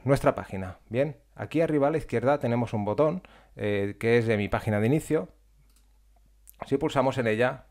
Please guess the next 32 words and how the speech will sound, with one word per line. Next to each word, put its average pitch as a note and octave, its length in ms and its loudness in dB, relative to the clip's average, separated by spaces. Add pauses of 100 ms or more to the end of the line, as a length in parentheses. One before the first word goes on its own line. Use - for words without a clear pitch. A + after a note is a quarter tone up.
podemos A2+ 320 0
ver A#2 400 -2
que G#2+ 320 0
somos A#2+ 260 -4
capaces A#2+ 400 -4
de A#2 100 0
venir G#2+ 380 -4 (380)
a G2+ 320 -2 (560)
una C3 180 2
pequeña B2+ 300 0
administración. G#2+ 720 -2 (500)
Pero E3+ 200 6
desde D#3+ 200 4
aquí C#3+ 180 -2
también B2+ 400 2
podemos A#2+ 360 2
venir A#2 280 2
a A#2+ 80 2
nuestra A2+ 340 0
administración G#2+ 640 -2
de A#2 60 0
verdad. F#2 420 -4
Vamos C#3+ 240 0
a D3 80 -4
pulsar A#2+ 300 -2
aquí C#3 340 -2 (1700)
y C3 80 0
fíjate D3 500 0
que C#3+ 100 -4
aquí B2+ 280 -2
ya B2+ 160 4
aparece A#2+ 580 0